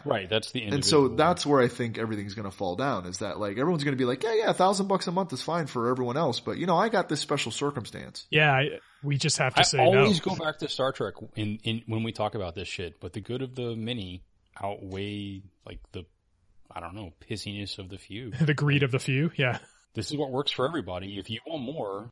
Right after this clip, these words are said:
Speaker 1: get a gig.
Speaker 2: Hardly anybody thinks like that anymore. Now it's the,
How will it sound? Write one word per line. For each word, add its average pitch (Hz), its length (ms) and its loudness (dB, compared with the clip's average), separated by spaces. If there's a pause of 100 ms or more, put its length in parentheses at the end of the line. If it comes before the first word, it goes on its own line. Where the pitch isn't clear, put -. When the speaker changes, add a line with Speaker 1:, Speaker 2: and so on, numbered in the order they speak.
Speaker 1:
get 101 140 -8
a - 20 -8
gig. 101 460 -10 (500)
Speaker 2:
Hardly 120 540 0
anybody 117 500 0
thinks 101 260 -8
like 95 140 -6
that 95 160 -4
anymore. 90 380 -8
Now 104 220 -4
it's - 160 -10
the, 101 180 -6